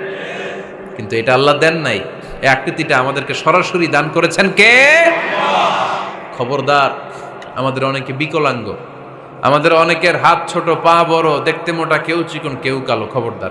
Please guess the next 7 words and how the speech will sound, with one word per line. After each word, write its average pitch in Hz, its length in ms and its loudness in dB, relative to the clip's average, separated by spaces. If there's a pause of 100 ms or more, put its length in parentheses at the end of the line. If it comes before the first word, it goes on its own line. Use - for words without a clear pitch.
কারো 117 140 0
আকৃতি 170 420 0
নিয়ে 151 240 -2
কখনো 240 460 4 (680)
কোনো 113 160 -6
অবজ্ঞার 185 560 4
সুরে, 190 340 -4